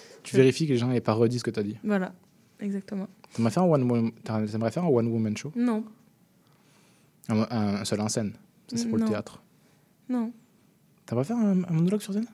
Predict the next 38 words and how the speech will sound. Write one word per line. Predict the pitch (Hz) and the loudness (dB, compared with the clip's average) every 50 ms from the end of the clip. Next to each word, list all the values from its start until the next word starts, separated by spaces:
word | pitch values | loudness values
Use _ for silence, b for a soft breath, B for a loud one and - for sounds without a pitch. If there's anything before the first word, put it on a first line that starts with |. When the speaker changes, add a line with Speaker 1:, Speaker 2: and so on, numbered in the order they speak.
| - _ _ _ _ | -18 _ _ _ _
Speaker 2:
Oh | 247 262 277 294 294 233 | 6 8 10 10 10 10
oui, | 208 208 196 214 220 214 202 | 8 6 6 6 4 4 2
oui. | 180 175 185 | 2 2 2
Speaker 1:
Bah | 196 104 | 2 4
oui. | 113 120 104 95 - | 4 2 2 0 -2
Speaker 2:
Allez, | - 190 196 208 208 190 180 - | 2 4 6 6 6 6 4 8
allez, | - 262 269 262 269 | 12 12 12 12 12
maintenant | 262 262 269 269 311 320 | 12 12 12 12 12 10
que | - | 10
tu | - 339 269 | 8 8 10
le | 240 240 | 10 12
dis | 180 165 165 | 12 10 10
Speaker 1:
<laughs> | 156 208 | 10 10
Speaker 2:
comme | 311 269 294 | 8 8 8
ça, | - - - 277 294 | 4 6 6 6 6
c'est | - - 262 247 269 | 6 4 2 2 4
mieux. | 240 254 277 285 - 294 359 - - - - - _ _ _ _ - B 427 B B B B B B | 4 4 2 0 -2 -4 -6 -6 -8 -16 -20 -20 _ _ _ _ -4 B -4 B B B B B B
Non, | - 262 269 | 0 2 2
mais | 277 269 | 2 2
je | 269 | 2
croyais | - 269 254 277 | 6 6 6 8
genre | 262 285 254 | 8 6 4
un | 233 226 | 4 2
truc | - - 240 214 | 0 -2 0 4
de | 220 208 | 4 4
stand-up | 208 208 - 214 202 202 190 208 214 208 - | 4 2 2 2 2 4 2 2 0 0 -2
humoriste. | 208 196 180 180 196 196 202 - - 120 | -2 -2 -2 -2 -4 -6 -8 -6 -6 -6
Speaker 1:
Non. | 104 101 101 101 101 101 - - - | -6 -4 -6 -6 -8 -12 -16 -10 -6
Speaker 2:
Non. | 196 185 175 170 165 170 B B B B B | -4 -4 -2 -4 -4 -6 B B B B B
Speaker 1:
C'est | - - - - | -8 -8 -2 2
Haroun, | 139 123 123 139 156 151 135 | 2 4 6 6 4 6 4
euh, | 123 113 107 | 2 2 2
humoriste | 107 107 110 107 117 110 - | 2 2 2 2 0 -2 -4
français, | - - - 107 - - 117 | -10 -8 -8 -6 -4 -4 -6
très | - - - 151 | -6 -2 -2 0
grand | 151 151 143 | 0 0 0
humoriste | - 110 107 113 110 | 0 0 0 0 -2
français, | - 107 107 - - 131 | -4 -8 -4 -2 -2 -2